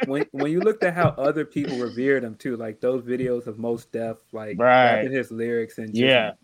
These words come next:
Speaker 1: geeking out over the guy.
Speaker 2: He's one of the most loved hip-hop artists of all time. Like,
Speaker 1: Man.
Speaker 2: every rapper's like, "Oh, I love M F Doom. I,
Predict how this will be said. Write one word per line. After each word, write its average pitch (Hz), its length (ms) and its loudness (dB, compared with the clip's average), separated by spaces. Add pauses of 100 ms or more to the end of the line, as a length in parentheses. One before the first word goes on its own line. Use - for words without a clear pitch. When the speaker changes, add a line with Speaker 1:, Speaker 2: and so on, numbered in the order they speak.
Speaker 1:
geeking 143 360 0
out 127 180 -2
over 120 260 -4
the 110 80 -8
guy. 110 340 -6
Speaker 2:
He's 156 160 0
one 180 160 2
of 143 80 2
the 139 60 0
most 143 240 -2
loved 147 280 4
hip-hop 131 400 2 (120)
artists 131 320 -2
of 127 100 -6
all 127 140 2
time. 131 260 0
Like, 123 140 -2
Speaker 1:
Man. 123 80 -4
Speaker 2:
every 208 380 6
rapper's 185 380 0
like, 143 240 -4
"Oh, 156 100 -4
I 160 80 -2
love 160 200 -4
M 139 140 -12
F 120 100 -10
Doom. 120 180 -12
I, 120 140 -8